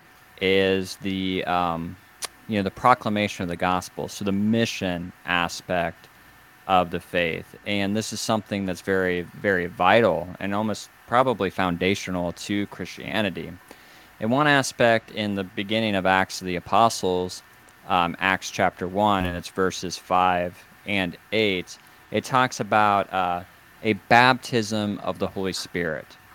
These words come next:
And the baptism of the Holy Spirit is a, is a prophecy in the New <coughs> Testament, is actually the, one of the most frequent prophecies found in the New Testament. So, of course, this begs the question, if it comes up so,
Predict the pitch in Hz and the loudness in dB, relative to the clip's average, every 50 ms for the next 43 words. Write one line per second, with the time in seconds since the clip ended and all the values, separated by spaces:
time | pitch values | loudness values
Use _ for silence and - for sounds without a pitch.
0 | - - - - - - - - - - - 113 113 117 117 113 113 107 92 - | -20 -20 -20 -20 -20 -20 -20 -20 -20 -6 0 2 2 4 4 4 2 0 -2 -6
1 | - - - - - - - - - 123 120 143 156 170 165 - 180 151 143 147 | -12 -20 -20 -20 -20 -20 -20 -10 -2 4 6 8 8 6 6 2 -2 0 0 2
2 | 135 131 120 113 107 - - 117 117 107 - - - 120 117 113 107 92 98 90 | 2 2 2 0 0 0 0 0 0 0 0 -2 0 2 2 4 2 2 -2 -6
3 | - - - 110 101 110 - - - - 160 170 165 - 135 - - - 110 104 | -8 -8 -8 -6 -6 -6 -6 -6 0 4 6 6 6 4 4 4 4 4 4 4
4 | 101 98 95 101 101 101 98 - - - 107 101 98 - - 107 98 98 95 95 | 2 0 0 0 0 0 -2 -6 -4 0 0 0 0 0 -2 -4 -2 -2 -2 -2
5 | 90 92 101 101 104 - - - 110 98 92 98 - 98 - - 101 98 - - | 0 2 4 4 2 2 -2 -4 -4 -4 -4 -6 -10 -10 -6 -6 -6 -6 -6 -6
6 | - 92 92 95 98 101 - - - - - - - - - - 139 160 156 - | -6 -2 -2 -2 -2 -4 -6 -14 -20 -20 -20 -20 -20 -6 0 2 2 2 2 0
7 | - 110 101 95 71 - - - - - 98 92 87 - 90 - - - 95 90 | 0 0 0 0 -2 -4 -10 -6 0 4 4 4 4 2 -4 -6 -6 -4 -4 -4
8 | 85 85 85 - - - - - - - - - - 104 104 101 98 98 92 90 | -4 -6 -8 -10 -12 -16 -18 -20 -20 -20 -8 -2 0 0 2 2 0 -2 -4 -6
9 | 85 85 87 85 - - 80 76 - - - - - 69 58 - - - - - | -6 -6 -8 -10 -8 -8 -8 -8 -8 -10 -14 -14 -14 -14 -14 -16 -20 -20 -20 -20
10 | - - - - - - - - 127 127 123 123 - - 131 120 113 - - 110 | -20 -20 -20 -20 -16 -8 0 4 6 6 6 6 4 4 4 4 4 2 -2 -6
11 | 104 - - 110 104 101 - - 101 - - 127 127 123 - - 98 90 87 90 | -4 0 2 4 4 4 2 -4 -8 0 6 8 8 8 6 4 -2 -2 -2 -2
12 | - - 110 104 95 104 95 - - - 107 98 98 92 | -4 -4 -4 -2 0 0 0 0 -2 -4 -2 -2 -2 -2